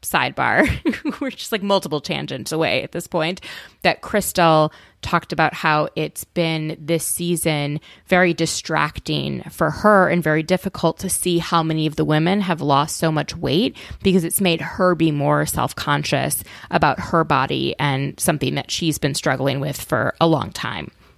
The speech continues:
So anyways, okay, back to, um, Miami. The one fight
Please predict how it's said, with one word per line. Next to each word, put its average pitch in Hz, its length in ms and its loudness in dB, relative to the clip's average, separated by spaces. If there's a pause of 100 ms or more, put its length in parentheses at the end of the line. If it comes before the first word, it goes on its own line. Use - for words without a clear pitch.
So - 220 -12 (280)
anyways, - 320 -8 (260)
okay, 185 200 4
back 180 360 -2
to, 202 420 0
um, 170 340 2
Miami. 160 600 -2 (580)
The 220 120 4
one 254 580 4 (100)
fight 156 520 -2